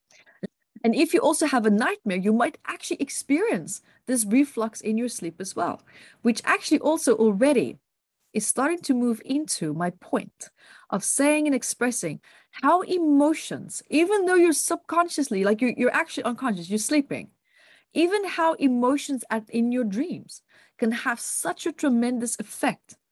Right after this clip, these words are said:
on the physical body. Now, other symptoms could also be maybe a chronic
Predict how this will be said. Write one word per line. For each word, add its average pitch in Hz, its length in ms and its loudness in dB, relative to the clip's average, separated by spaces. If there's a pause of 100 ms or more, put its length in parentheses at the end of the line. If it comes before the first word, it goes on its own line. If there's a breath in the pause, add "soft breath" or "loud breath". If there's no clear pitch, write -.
(280)
on 220 100 4
the 226 100 4
physical 156 480 -6
body. 151 420 -6 (1200 soft breath)
Now, 226 80 6
other 339 260 4
symptoms 254 400 2
could 226 120 -2
also 226 260 2
be 233 240 2
maybe 226 360 2
a 240 60 0
chronic 160 400 -12